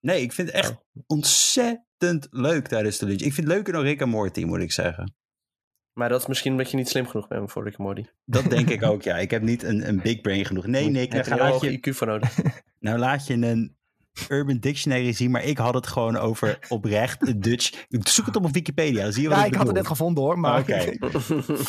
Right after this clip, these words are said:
Speaker 3: ik denk, ik laat het toch nog even zien, eh.
Speaker 1: <laughs>
Speaker 3: Oh. Ehm,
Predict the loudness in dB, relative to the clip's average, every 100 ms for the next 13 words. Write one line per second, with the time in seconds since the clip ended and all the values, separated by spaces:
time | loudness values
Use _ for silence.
0 | 0 0 -2 -4 -8 _ -4 0 2 0
1 | -2 -2 0 0 0 0 0 0 0 0
2 | 2 2 2 2 2 -2 -4 -4 0 2
3 | 2 0 -4 -4 -8 -8 -16 -20 -20 -20
4 | -20 -10 -10 -10 -10 -10 -2 2 4 4
5 | 0 -2 -8 _ _ -2 0 2 2 2
6 | 0